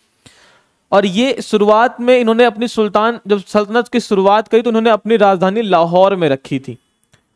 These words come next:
लाहौर से राजधानी को दिल्ली शिफ्ट करने वाले राजा जो थे या सुल्तान थे वो थे इल्तुतमिश, और इल्तुतमिश ने ही बेटा इक्तेदारी की शुरुआत करी।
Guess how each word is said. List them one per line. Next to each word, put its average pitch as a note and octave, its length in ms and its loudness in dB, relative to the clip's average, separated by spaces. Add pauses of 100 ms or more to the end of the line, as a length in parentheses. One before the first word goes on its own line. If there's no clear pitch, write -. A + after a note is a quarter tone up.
(200)
लाहौर F3+ 500 4
से C4 180 0
राजधानी G#3+ 480 0
को C4 140 -2
दिल्ली F#3+ 360 0
शिफ्ट A3+ 300 -2
करने G#3+ 200 0
वाले A3 120 2
राजा F#3+ 240 2
जो F#3+ 180 -2
थे F#3+ 200 0
या G#3+ 100 2
सुल्तान F#3 460 -2
थे G#3 100 0
वो F#3+ 200 2
थे G3+ 120 0 (100)
इल्तुतमिश, G#3+ 640 0 (420)
और G3+ 260 0
इल्तुतमिश A#3+ 580 -4
ने B3+ 140 2
ही A#3+ 100 2
बेटा A3 260 2 (160)
इक्तेदारी G#3 580 2
की G3+ 120 -6
शुरुआत F#3+ 400 0
करी। A#3 260 0